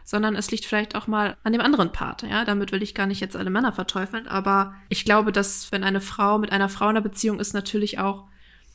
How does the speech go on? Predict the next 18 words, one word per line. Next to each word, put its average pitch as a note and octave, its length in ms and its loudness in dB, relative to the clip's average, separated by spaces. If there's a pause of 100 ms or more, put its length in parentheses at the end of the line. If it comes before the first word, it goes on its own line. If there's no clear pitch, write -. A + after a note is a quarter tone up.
(360)
die G3+ 80 2
Frau G#3 260 2
den, F#3 520 -2
den G#3 160 2
anderen G#3+ 340 4
Körper A3+ 260 4
besser G#3+ 260 4
kennt, A3 320 2
weil G#3+ 120 4
sie G3+ 120 0
irgendwie, G3+ 460 2
äh, - 380 -4
einen F#3+ 220 2
ähnlichen A3+ 380 0
Körper A#3+ 360 -2
hat. C4 220 -4 (840)
Und G3 520 -4
dass, G3 380 2